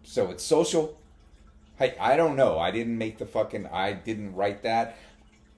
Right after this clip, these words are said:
That is, like, anything I've got in this is basically, like, a summary or synopsis of various,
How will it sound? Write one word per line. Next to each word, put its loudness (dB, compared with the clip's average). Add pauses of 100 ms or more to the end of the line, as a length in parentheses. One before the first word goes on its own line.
(960)
That 2
is, -4 (120)
like, -4
anything -2
I've 0
got 0
in -4
this -6
is -10
basically, -8 (320)
like, -8
a -8 (1800)
summary -4
or -6
synopsis -12
of -8 (140)
various, -8